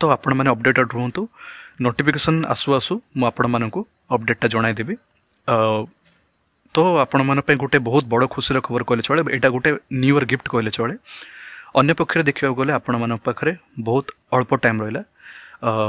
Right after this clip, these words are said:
ଆପ୍ରୋକ୍ସିମେଟଲି ନାଇଣ୍ଟି ଡେଜ୍ ଧରିକି ଚାଲନ୍ତୁ, ଅ, ପ୍ରିପାରେସନ୍ କରିବା ପାଇଁ। ଅ, ତ ଏପ୍ରିଲ ମାସରେ ପ୍ରାୟ ଆପଣମାନଙ୍କର ଏକ୍ଜାମ୍ ହେଇଗଲା ଭଳି ଅଛି। ତ ସେଇଟାକୁ ଆଖି ଆଗରେ ରଖିକି ଆପଣମାନେ ପ୍ରିପାରେସନ୍ କରନ୍ତୁ। ମୁଁ ଆଗକୁ ଡିସ୍କସ୍ କରିବି,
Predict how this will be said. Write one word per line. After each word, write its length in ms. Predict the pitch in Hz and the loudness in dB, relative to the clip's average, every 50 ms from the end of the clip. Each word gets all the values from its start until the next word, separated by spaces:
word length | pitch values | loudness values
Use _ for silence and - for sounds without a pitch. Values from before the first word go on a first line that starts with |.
| 110 - | -2 -4
ଆପ୍ରୋକ୍ସିମେଟଲି 600 | - - - 135 127 - - 135 123 - 147 139 | -6 -2 0 0 0 0 0 -2 0 2 2 4
ନାଇଣ୍ଟି 300 | 127 123 120 117 - 123 | 4 2 0 0 0 0
ଡେଜ୍ 200 | 120 120 113 - - | 0 0 -2 -2 -4
ଧରିକି 240 | 113 113 113 - 123 | -4 -4 -4 -4 -4
ଚାଲନ୍ତୁ, 380 | 107 113 110 107 107 117 156 214 - _ _ _ _ _ _ _ _ _ - | -4 -2 -2 -2 -4 -4 -6 -8 -8 _ _ _ _ _ _ _ _ _ -2
ଅ, 180 | - 117 113 110 | 0 0 2 2
ପ୍ରିପାରେସନ୍ 460 | - - 127 - 135 117 - - 120 | 0 -4 -4 -2 -2 -2 -2 -2 -2
କରିବା 220 | - 113 110 110 104 | -2 -2 -2 -2 -4
ପାଇଁ। 180 | - 170 214 - _ _ _ _ _ _ _ _ _ _ _ _ _ 131 | -4 -6 -8 -8 _ _ _ _ _ _ _ _ _ _ _ _ _ -2
ଅ, 120 | 123 117 | -2 -2
ତ 120 | 113 - | 0 2
ଏପ୍ରିଲ 480 | 123 117 110 - - 139 135 135 131 127 | 2 0 0 2 2 4 4 4 2 0
ମାସରେ 640 | 123 127 123 - - 123 120 120 123 120 123 127 127 | 0 0 0 0 0 0 0 2 2 2 2 0 0
ପ୍ରାୟ 260 | - - 120 117 117 | 0 2 2 2 2
ଆପଣମାନଙ୍କର 540 | 113 110 - 120 113 117 113 110 104 139 135 | 0 0 0 -2 -2 0 -2 -2 -2 0 -2
ଏକ୍ଜାମ୍ 360 | 120 104 98 120 113 113 104 | -2 -2 -2 -2 -4 -2 -2
ହେଇଗଲା 280 | 110 110 113 107 110 101 | -2 -2 -2 -2 -2 -2
ଭଳି 200 | 92 110 107 107 | -2 -4 -6 -4
ଅଛି। 260 | 101 - - 196 226 - _ _ - _ - | -4 -4 -4 -4 -6 -8 _ _ -18 _ -2
ତ 240 | 139 147 156 151 - | 0 2 2 0 -2
ସେଇଟାକୁ 640 | - - 131 113 - 123 - - 135 131 131 127 | 0 0 0 2 2 0 -2 0 -4 -2 -2 -2
ଆଖି 260 | 117 - - - 123 | -2 -4 -2 -2 -2
ଆଗରେ 240 | 113 107 113 113 107 | -2 0 -2 -4 -4
ରଖିକି 360 | 107 - - 120 110 147 220 - _ _ _ _ _ _ _ _ _ _ _ _ - - - 151 | -4 -4 -4 -4 -4 -4 -8 -8 _ _ _ _ _ _ _ _ _ _ _ _ -12 -6 -6 -4
ଆପଣମାନେ 360 | - - 123 120 117 117 117 | 0 0 0 2 0 0 0
ପ୍ରିପାରେସନ୍ 460 | - 131 117 - 117 - - 120 107 | -2 -2 -2 -2 -4 -2 -2 -2 -2
କରନ୍ତୁ। 360 | - 113 113 113 110 170 214 | -2 -4 -6 -4 -4 -4 -2
ମୁଁ 160 | 214 180 170 | 0 2 4
ଆଗକୁ 300 | 147 131 123 151 147 - | 4 4 2 -2 -2 0
ଡିସ୍କସ୍ 360 | 147 127 - - - 131 - - | -2 -2 -2 -2 -2 -4 -4 -2
କରିବି, 360 | 123 113 113 107 127 190 | -2 -2 -2 -2 -4 -8